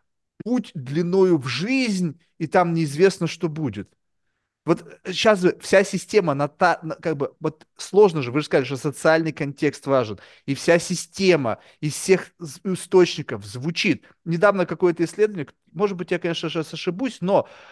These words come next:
по-моему, в каких-то исследованиях вот этот детский вопрос, кем ты хочешь быть, по-моему, на первом месте в Великобритании, либо,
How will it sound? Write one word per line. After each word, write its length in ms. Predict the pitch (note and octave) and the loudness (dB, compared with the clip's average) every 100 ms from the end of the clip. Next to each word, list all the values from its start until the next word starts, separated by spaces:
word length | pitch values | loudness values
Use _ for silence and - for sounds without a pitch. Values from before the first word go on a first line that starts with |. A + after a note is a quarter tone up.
| _ | _
по-моему, 640 | - E3+ G3+ G3+ E3 C3+ G#2 _ _ | 0 0 0 0 -2 -4 -8 _ _
в 60 | _ | _
каких-то 440 | E3 - G#3+ - | -8 -6 -6 -2
исследованиях 760 | - - F#3+ F#3+ D#3+ D3+ C#3+ - | -2 -2 0 0 0 -2 -2 -2
вот 120 | D3 | -2
этот 220 | E3 C3+ | -2 -2
детский 400 | B2+ F3+ - - | 2 0 0 -6
вопрос, 380 | C#3 C#3+ E3+ C#3+ | -4 -2 -2 -2
кем 180 | - E3+ | -2 -4
ты 120 | - | -4
хочешь 380 | - D3+ - C3+ | -4 -4 -4 -10
быть, 360 | C3 A#3+ - _ _ _ _ _ - | -6 -6 -8 _ _ _ _ _ -2
по-моему, 420 | C#3+ F#3+ G3 F3 | 0 2 0 0
на 120 | D#3+ | 0
первом 460 | D#3 G3+ G3 D3 D3 | 0 2 2 0 -2
месте 360 | E3+ E3 - | -4 -6 -8
в 40 | C3 | -10
Великобритании, 880 | C3+ C3+ C#3+ C3 C#3+ - A#3+ A#3 C#3 | -8 -8 -10 -8 -6 0 0 0 -4
либо, 320 | D#3+ D3+ | -2 0